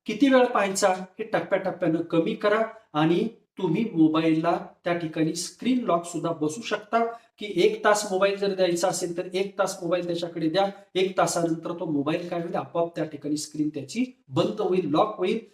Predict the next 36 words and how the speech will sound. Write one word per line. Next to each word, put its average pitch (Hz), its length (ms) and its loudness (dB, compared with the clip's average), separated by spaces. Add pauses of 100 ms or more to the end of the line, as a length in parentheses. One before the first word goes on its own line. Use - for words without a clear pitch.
(180)
हे 233 160 4
सुद्धा 233 260 0
तुम्हाला 196 280 0
करता 165 340 -2
येईल, 151 200 2 (240)
जेणेकरून 170 840 0
अतिरिक्त 262 420 2
वापर 180 360 2
त्याचा 165 280 -4
त्या 170 140 -6
ठिकाणी 151 300 -6 (140)
होणार 185 280 2
नाही. 208 200 0 (340)
त्याचबरोबर 196 640 0
मोबाईलमध्ये 202 720 2
असे 160 220 0
ॲप्लिकेशन 202 640 0 (320)
त्या 185 80 2
ठिकाणी 180 340 -2
पहा 165 300 0 (360)
की 175 220 -10
त्या 190 240 4 (120)
मोबाईलचा 156 440 0
गैरवापर 180 600 0
त्या 170 140 -4
ठिकाणी 160 340 -4
होणार 151 300 2
नाही. 151 180 2
त्यानं - 480 -2 (120)
किती 262 220 0
मोबाईल 226 400 2
पाहिला 190 480 2 (140)
हे 208 80 0
सुद्धा 196 240 0
सेटिंगमध्ये 190 600 -2
जाऊन 185 360 -2